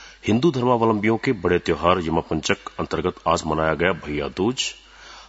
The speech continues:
हलवाह मुक्ति की घोषणा हुए सत्रह साल गुजर जाने के बाद अब भी बाजुरा के हलवाह जमीन मालिकों के खेतों में हल जोतकर गुजारा चलाने को हैं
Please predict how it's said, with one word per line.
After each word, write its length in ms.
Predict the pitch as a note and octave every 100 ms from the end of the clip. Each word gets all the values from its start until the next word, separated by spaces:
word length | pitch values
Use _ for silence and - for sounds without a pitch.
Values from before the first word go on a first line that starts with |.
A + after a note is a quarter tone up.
| -
हलवाह 300 | G2 G#2 C#3
मुक्ति 300 | A#2 A2 B2+
की 100 | D3+
घोषणा 360 | G#2+ F2 - F#2
हुए 340 | D2 D#2+ F#2 G#2+
सत्रह 340 | - - G2+ G2
साल 200 | F#2 F#2
गुजर 240 | E2 E2
जाने 240 | D#2 D2+ D2
के 100 | C#2 -
बाद 300 | D#2+ F2+ - -
अब 140 | D2+ F#2
भी 100 | A#2+ E2
बाजुरा 300 | D#2 E2+ F#2
के 120 | G2+
हलवाह 680 | E2 D2+ - D#2+ F#2 G2 - - - D#2
जमीन 260 | E2+ G2
मालिकों 320 | F2 E2 -
के 100 | E2+
खेतों 340 | F#2+ - D#2+ D#2
में 160 | D#2 F#2 -
हल 200 | F#2 F2+ -
जोतकर 300 | E2 - G#2
गुजारा 340 | E2+ D#2 E2
चलाने 300 | D#2+ D#2 D#2
को 180 | -
हैं 120 | D#2